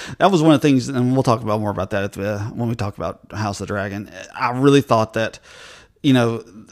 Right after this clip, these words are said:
there were times when, like, the sex just didn't, like, wasn't, like, you, you're supposed to kind of, like, be titillated when you watch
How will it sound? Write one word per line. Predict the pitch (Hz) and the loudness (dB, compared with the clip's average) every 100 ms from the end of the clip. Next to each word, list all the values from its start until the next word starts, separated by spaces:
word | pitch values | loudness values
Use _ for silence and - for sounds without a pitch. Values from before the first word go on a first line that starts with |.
| - 180 | -6 4
there | 190 | 6
were | 214 | 6
times | 175 196 147 | 4 4 4
when, | 139 | 4
like, | 135 | 2
the | - | 0
sex | 110 185 - | -2 -2 -2
just | 139 - | -6 -2
didn't, | 147 147 131 | 0 0 -2
like, | 117 117 | -4 -6
wasn't, | 135 135 165 - - _ - | 0 4 4 0 -8 _ -6
like, | 139 139 | -4 0
you, | 165 | 0
you're | 185 147 | 0 2
supposed | 247 - | 4 4
to | 190 | 2
kind | |
of, | 143 | 4
like, | 135 123 | 2 0
be | 117 _ - | -8 _ 2
titillated | 196 120 110 110 | 4 4 2 -2
when | 113 | -2
you | 113 | -2
watch | 107 - - | -4 -6 -10